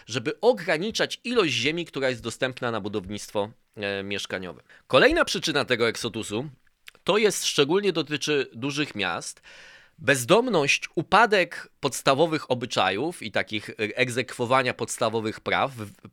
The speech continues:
praw dotyczących wykroczeń. To jest coś, co mówiłem ostatnio w długim telegramie o tym broken window policy. Tutaj Kalifornia kompletnie pada na tym, e, na tym polu. Ale zacznijmy od bezdomności. W samym Los Angeles jest sześćdziesiąt tysięcy bezdomnych. Co więcej,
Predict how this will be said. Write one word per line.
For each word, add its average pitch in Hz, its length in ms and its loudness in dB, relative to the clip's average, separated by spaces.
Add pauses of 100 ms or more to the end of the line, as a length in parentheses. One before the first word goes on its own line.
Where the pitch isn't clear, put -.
(120)
praw 120 240 4
dotyczących 107 540 -4
wykroczeń. 107 500 -4
To - 80 -4
jest 107 100 -4
coś, 120 140 -2
co 120 160 -4
mówiłem 113 300 -4
ostatnio 107 460 -2 (340)
w - 100 -18
długim 110 280 -2
telegramie 107 580 2
o 92 80 -4
tym 98 200 -6
broken 104 400 0
window 98 280 -2
policy. 90 560 -8
Tutaj 98 360 -6
Kalifornia 101 640 -2
kompletnie 98 580 -2 (320)
pada 104 300 4
na 90 120 -4
tym, 92 320 -8 (760)
e, 104 220 -2
na 104 120 0
tym 107 180 -4
polu. 101 360 -4 (280)
Ale 131 160 4
zacznijmy 233 320 0
od 202 100 4
bezdomności. 175 600 0
W - 60 -8
samym 190 300 0
Los 165 200 0
Angeles 175 440 2
jest 143 180 -4
sześćdziesiąt 156 440 -4
tysięcy 143 640 0
bezdomnych. 123 560 2
Co 135 220 4
więcej, 160 480 2